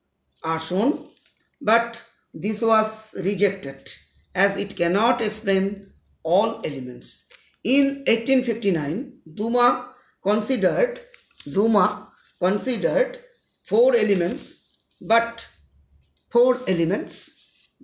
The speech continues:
but, uh, as triad, but this was also rejected due to incom-, incompleteness. Also, it was not followed by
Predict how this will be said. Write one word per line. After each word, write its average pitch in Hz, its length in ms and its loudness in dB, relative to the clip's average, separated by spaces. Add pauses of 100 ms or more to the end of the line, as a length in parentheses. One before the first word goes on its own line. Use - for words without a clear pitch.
(180)
but, 233 420 0 (580)
uh, 180 200 0
as 220 320 2
triad, 185 500 0 (340)
but - 220 0
this 214 220 -4
was 233 400 2
also 202 340 0
rejected 160 640 -6 (400)
due 202 160 0
to 214 140 -6
incom-, 190 640 -2
incompleteness. 151 1000 -4 (320)
Also, 202 540 -2 (260)
it 156 140 -8
was 202 220 2
not 190 320 -2
followed 175 440 -4 (400)
by 143 240 -6